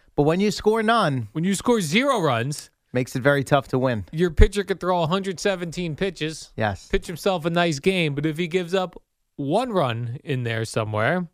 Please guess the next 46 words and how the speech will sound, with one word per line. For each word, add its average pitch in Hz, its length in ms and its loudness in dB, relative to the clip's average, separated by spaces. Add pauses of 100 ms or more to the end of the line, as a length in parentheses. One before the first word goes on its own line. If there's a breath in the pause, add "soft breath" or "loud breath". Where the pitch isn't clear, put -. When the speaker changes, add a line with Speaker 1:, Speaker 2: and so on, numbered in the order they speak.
(520)
Speaker 2:
then 196 240 -2
you're 214 80 -2
screwed. 185 560 -2
Speaker 1:
Teams 151 300 0
that 147 180 2
score 151 240 0
zero 151 460 2
runs 165 420 0
are 107 120 0
winless 117 480 -2
in 101 60 -6
history. 101 420 -6
Did 120 60 -12
Speaker 2:
They 135 120 2
Speaker 1:
you 131 80 2
know 131 60 4
Speaker 2:
are 131 100 4
Speaker 1:
that? 131 140 2
Speaker 2:
winless. 113 440 -4
Speaker 1:
Yeah. 123 80 0
Speaker 2:
Yep. - 220 -8
I 110 200 -2
ha-, 113 200 -2
I 107 80 -2
did 107 240 -6
see 127 220 -4
that 117 240 -2
in, 107 280 -4
uh, 104 240 -2
Elias, 127 640 -2
uh, 107 80 -2
put 110 240 -6
that 104 180 0
out 98 100 0 (100)
this 110 140 -2
Speaker 1:
<laughs> - 20 -6
Elias. - 100 -4
Speaker 2:
weekend. 101 320 -6 (480)
The 117 160 0
Elias 113 580 0
Speaker 1:
<laughs> - 0 -
There 135 200 0
you 113 40 -2
go. 110 60 -6
Speaker 2:
Sports 120 280 2
Bureau. 95 460 -2